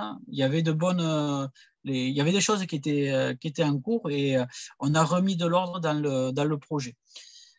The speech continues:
Euh, avec, euh, des objectifs à, à essayer de tenir au niveau remboursement, euh, des prêts, remboursement de la dette, par exemple, de dire, ben voilà, telle année, il faudrait essayer que tu sois pratiquement à jour,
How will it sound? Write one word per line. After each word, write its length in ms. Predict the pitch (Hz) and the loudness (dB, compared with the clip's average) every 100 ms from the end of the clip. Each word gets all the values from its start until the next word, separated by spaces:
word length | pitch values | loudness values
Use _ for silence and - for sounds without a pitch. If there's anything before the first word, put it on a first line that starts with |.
| _ | _
Euh, 880 | - 143 143 139 131 127 123 120 127 | 0 2 2 4 4 4 4 2 0
avec, 400 | 127 127 165 156 | 0 0 0 0
euh, 840 | 147 131 127 120 120 117 117 117 | 2 4 4 2 -2 -4 -4 -4
des 200 | 123 135 | -4 -2
objectifs 600 | 147 131 131 - 185 175 - | -2 -2 -6 -6 -8 -6 -2
à, 260 | 127 120 | -2 0
à 180 | 127 127 | -2 -2
essayer 280 | 127 151 143 | -2 0 0
de 100 | 139 | 0
tenir 560 | 127 127 151 180 170 | 0 0 2 0 0
au 80 | 135 | 0
niveau 640 | 139 135 131 143 143 131 | 2 2 0 -2 0 -2
remboursement, 1120 | 123 131 131 123 - 127 127 139 143 127 117 113 | 0 -2 -2 -6 -4 0 0 0 0 -2 -2 -6
euh, 60 | |
des 160 | 113 120 | -6 -6
prêts, 320 | - - 127 | -6 -8 -6
remboursement 600 | 127 135 147 143 147 143 | -4 -2 -2 -4 -4 -2
de 120 | 143 | 0
la 160 | 127 123 | 0 -2
dette, 280 | 139 170 180 | 0 -2 -2
par 80 | 151 | -6
exemple, 240 | 127 143 147 | -4 -4 -4
de 60 | |
dire, 120 | 131 | -2
ben 140 | 127 113 | -2 -2
voilà, 300 | 120 135 113 110 | 0 0 0 -4
telle 120 | 135 127 | -2 0
année, 180 | 135 | 0
il 60 | 156 | -2
faudrait 240 | - 127 | -2 -2
essayer 320 | 127 123 131 147 | 0 0 -2 -2
que 120 | 135 | -6
tu 160 | 131 | -6
sois 260 | 127 143 139 | -6 -4 -4
pratiquement 500 | 143 131 127 131 127 | -6 -8 -4 -2 0
à 60 | 127 | -2
jour, 260 | 135 190 | -4 -6